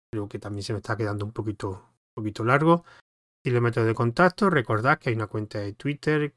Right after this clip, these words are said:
que es tomando guion bajo un guion bajo P. También una cuenta de correo que es tomando un café arroba nese punto e u. Y este audio se va a distribuir, bueno, este audio, los dos audios se van a distribuir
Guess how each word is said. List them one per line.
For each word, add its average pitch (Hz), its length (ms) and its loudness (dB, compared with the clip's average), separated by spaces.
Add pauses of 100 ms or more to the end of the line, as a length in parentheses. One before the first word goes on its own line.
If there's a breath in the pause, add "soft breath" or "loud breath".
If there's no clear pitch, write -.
que 117 300 -2
es - 200 -8
tomando 135 480 2
guion 110 240 0
bajo 147 420 0
un 202 340 6
guion 135 280 2
bajo 123 360 -4 (180)
P. 190 300 4 (340 loud breath)
También 107 300 -4
una 104 100 -6
cuenta 107 300 -6
de 104 80 -6
correo 143 480 2
que - 100 -4
es 113 140 -6
tomando 107 360 -6
un 101 100 -8
café 117 360 -4
arroba 110 380 -2
nese 107 500 -6
punto 113 400 -6
e 165 140 8
u. 180 180 6 (540 soft breath)
Y 175 140 6
este 143 240 2
audio 131 240 2
se 123 140 -4
va 107 100 -2
a 110 40 -2
distribuir, 110 320 -2
bueno, 143 160 4
este 123 200 -4
audio, 139 300 2
los 117 340 2
dos 147 260 2
audios 127 400 2
se - 160 -10
van 107 160 -2
a 107 60 -2
distribuir 113 720 -2